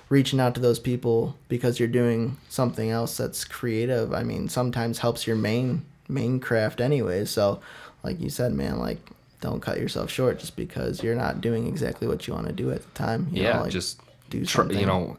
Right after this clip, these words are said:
Speaker 2: as long as it's in the s-, in the same realm, like, like you, you were still talking to people in the music.
Speaker 1: Mm-hmm.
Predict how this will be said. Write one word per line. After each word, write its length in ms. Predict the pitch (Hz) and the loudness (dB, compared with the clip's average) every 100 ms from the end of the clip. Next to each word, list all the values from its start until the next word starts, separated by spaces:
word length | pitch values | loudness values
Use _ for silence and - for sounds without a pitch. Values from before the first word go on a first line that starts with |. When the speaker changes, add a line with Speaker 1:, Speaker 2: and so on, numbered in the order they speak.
| - | -4
Speaker 2:
as 140 | 92 | 4
long 180 | 135 131 | 8 8
as 100 | 139 | 8
it's 140 | 127 127 | 6 6
in 140 | 120 | 6
the 40 | 104 | 6
s-, 180 | - - | 2 2
in 160 | 104 | 2
the 60 | 98 | 2
same 460 | - 104 101 95 98 - 85 87 | 4 6 6 2 -4 -14 -8 0
realm, 280 | 90 95 | 4 4
like, 340 | 101 - - - | 2 -2 -8 -4
like 240 | 85 - | -4 0
you, 140 | 107 87 | -2 0
you 180 | 87 | -4
were 60 | 87 | -4
still 200 | - 101 | -2 -2
talking 320 | 92 92 90 | 0 0 0
to 60 | 85 | -6
people 340 | - 87 - - | -4 -6 -6 0
in 180 | 113 101 | 2 2
the 60 | |
music. 540 | 95 95 90 - - - | 0 0 -2 -6 -10 4
Speaker 1:
Mm-hmm. 360 | 151 143 139 | 6 8 6